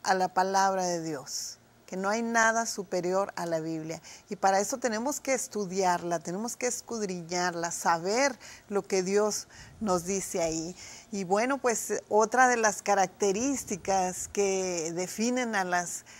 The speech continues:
a las sectas es que ellos afirman que ellos son los únicos salvos,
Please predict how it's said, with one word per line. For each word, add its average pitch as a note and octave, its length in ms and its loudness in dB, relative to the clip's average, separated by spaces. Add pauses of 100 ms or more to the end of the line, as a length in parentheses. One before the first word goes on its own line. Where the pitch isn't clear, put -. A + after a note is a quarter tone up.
(140)
a - 80 0
las F#3 220 -2
sectas - 800 2 (480)
es A3 400 8
que B3 400 8 (200)
ellos B3+ 360 6
afirman C#4+ 880 0 (920)
que A3+ 520 12 (160)
ellos C4+ 280 8
son C#4 180 2
los C#4 180 0
únicos B3+ 380 -2
salvos, F3+ 680 0